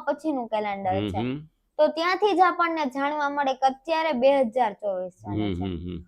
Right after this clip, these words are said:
Speaker 1: અને વિક્રમ સંવત પ્રમાણે બે હજાર એંસી.
Speaker 2: બે હજાર એંસી. હમ.
Speaker 1: એટલે કે ઘણા જગ્યાએ એમનો ઓછો ઉલ્લેખ થાય છે.
Speaker 2: હમ.
Speaker 1: એક, અ, જોઈએ ને તો આપણી પાસે એક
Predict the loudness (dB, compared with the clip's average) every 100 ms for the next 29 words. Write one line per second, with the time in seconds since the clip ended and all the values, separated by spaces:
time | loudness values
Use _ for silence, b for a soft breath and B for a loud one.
0 | -6 0 2 0 0 -2 0 -2 -2 -2
1 | -6 -6 -4 -2 -2 2 2 4 2 0
2 | -4 -10 -18 -20 _ -6 -2 -2 -2 -2
3 | -2 -4 -8 -18 _ _ -6 -2 0 0
4 | 2 4 4 4 0 -6 -14 -2 2 2
5 | 2 0 -4 -6 0 2 2 2 2 2
6 | 0 0 2 2 2 4 4 4 0 -2
7 | -2 -2 0 -2 -2 -2 -10 _ -2 -2
8 | 4 8 8 8 6 6 4 2 4 4
9 | 4 0 0 0 0 -2 -4